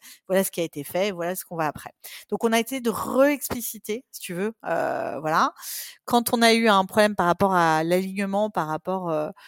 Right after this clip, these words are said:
euh, au job, on a revu toutes les job desks, euh, et on s'est dit, bah, peut-être qu'il y avait quelque chose qui était pas clair, assez clair dans la, dans la mission et dans les valeurs. Donc, on a recontribué sur une nouvelle échelle de mission et de valeurs de fifteen Tech et en intégrant, euh, les employés,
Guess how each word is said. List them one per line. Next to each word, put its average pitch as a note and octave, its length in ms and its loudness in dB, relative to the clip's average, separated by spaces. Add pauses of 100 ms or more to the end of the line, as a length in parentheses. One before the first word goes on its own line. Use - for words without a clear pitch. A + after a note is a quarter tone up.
(220)
euh, - 320 -6
au F#3 140 -6
job, A3+ 360 0 (260)
on F3 120 -12
a D3+ 100 -4
revu F3 300 -12
toutes - 240 -16
les G3+ 120 -8
job F3 180 -8
desks, B3 480 -6 (100)
euh, D#3 240 -4
et D3+ 180 -10
on D3+ 80 -14
s'est D#3+ 180 -14
dit, F3+ 320 -14 (280)
bah, - 80 -16
peut-être F3 160 -14
qu'il - 100 -8
y D#3+ 40 -6
avait D3+ 60 -12
quelque - 160 -16
chose - 140 -12
qui - 100 -18
était - 100 -20
pas G3 180 -4
clair, G3+ 280 -4
assez D#3+ 220 -8
clair F3 260 -10
dans C#3+ 120 -12
la, C#3+ 260 -12
dans - 100 -18
la C3 120 -14
mission F3 320 -12
et F3 60 -10
dans E3 100 -10
les D#3+ 120 -6
valeurs. F3+ 360 -2
Donc, A3 200 -12
on D#3+ 100 -16
a D3+ 100 -6
recontribué G#3+ 960 -6
sur - 260 -18
une C#3 120 -14
nouvelle F#3+ 260 -8
échelle F3 280 -12
de D#3 80 -18
mission D#3+ 260 -18
et D#3+ 80 -16
de D#3+ 40 -20
valeurs D3+ 220 -10
de D#3 80 -20
fifteen - 400 -16
Tech E3 200 -8 (580)
et B3 340 -4
en F#3+ 280 -6
intégrant, G#3 600 -2 (180)
euh, D3+ 180 -4
les D#3+ 200 -10
employés, D3+ 540 -12